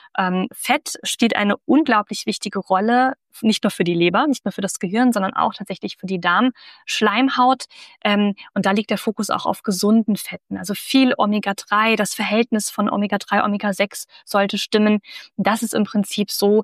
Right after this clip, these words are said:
die darmgesunde Ernährung zusammengefasst. Das kann in so eine Richtung Paleo-Ernährung gehen.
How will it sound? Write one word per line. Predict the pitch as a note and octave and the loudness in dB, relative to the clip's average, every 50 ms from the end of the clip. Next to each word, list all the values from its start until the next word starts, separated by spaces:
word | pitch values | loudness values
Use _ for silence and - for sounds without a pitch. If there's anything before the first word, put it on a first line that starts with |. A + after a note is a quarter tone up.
| - - - _ - | 0 -6 -16 _ -4
die | G3 | -2
darmgesunde | - F3+ E3 F#3 G#3+ G#3+ G3+ G3+ F3+ F#3+ F#3+ G3 F#3+ G3 | 0 0 0 2 2 2 0 0 0 0 2 2 2 0
Ernährung | - F#3 F#3 F#3+ G3+ F#3+ G3 F#3+ | 0 0 0 0 0 0 0 -2
zusammengefasst. | - - F3 E3+ F#3 A#3+ C4+ C4 - - - A3+ G#3+ - A3 | -4 -4 -2 0 2 2 2 0 0 -2 -2 -4 -2 -4 -8
Das | - - - _ _ _ _ - | -12 -12 -18 _ _ _ _ -6
kann | - A3+ C4+ E4+ | -2 0 0 2
in | F#4 F4+ D4+ | 2 0 2
so | C#4+ | 2
eine | B3+ B3 A#3+ | 2 2 2
Richtung | B3 A3+ - - A3+ G#3 G3+ | 0 -2 -2 -2 -4 -4 -4
Paleo-Ernährung | - - - F#3 F#3+ A3+ B3+ B3+ B3+ C4 - - A#3+ A#3+ B3 B3+ A#3+ C4 B3+ A#3 | -4 -2 -2 0 2 2 2 2 2 0 2 2 2 2 2 2 2 0 0 0
gehen. | - B3 B3+ C4+ C#4+ D4 | 0 0 0 0 0 -2